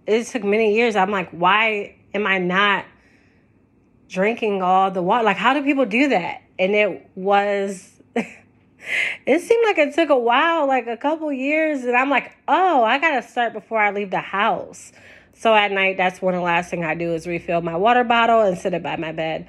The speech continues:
That's powerful within itself. 'Cause hydration is so important. And it is, I mean, you may think,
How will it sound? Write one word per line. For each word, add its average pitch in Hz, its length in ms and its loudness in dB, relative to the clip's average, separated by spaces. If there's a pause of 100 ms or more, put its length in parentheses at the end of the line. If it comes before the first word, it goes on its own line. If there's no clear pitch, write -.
(500)
That's 196 420 2
powerful 165 680 0
within 170 260 -6
itself. - 520 -10 (1080)
'Cause 196 240 -2
hydration 190 880 0
is 165 140 -10
so 175 240 -4
important. 165 680 -6 (360)
And 196 80 2
it 214 140 4
is, 262 260 0 (100)
I 202 120 2
mean, 214 400 4 (580)
you 208 160 -2
may 240 220 2
think, 214 440 2